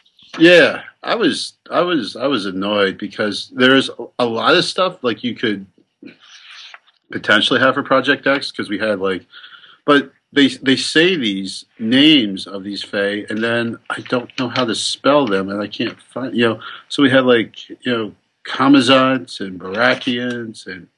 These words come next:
Alkanists, and, uh, I tried just about every spelling variation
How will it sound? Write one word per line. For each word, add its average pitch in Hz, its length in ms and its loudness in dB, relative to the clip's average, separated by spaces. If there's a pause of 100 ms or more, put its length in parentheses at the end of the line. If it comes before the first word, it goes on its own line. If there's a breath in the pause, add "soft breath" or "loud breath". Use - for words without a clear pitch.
Alkanists, 123 800 -2 (520 loud breath)
and, 107 400 -4
uh, 98 320 0
I 127 100 2
tried 123 380 2
just - 200 -8
about 110 220 -4
every 123 400 2
spelling 113 500 -4
variation 104 800 0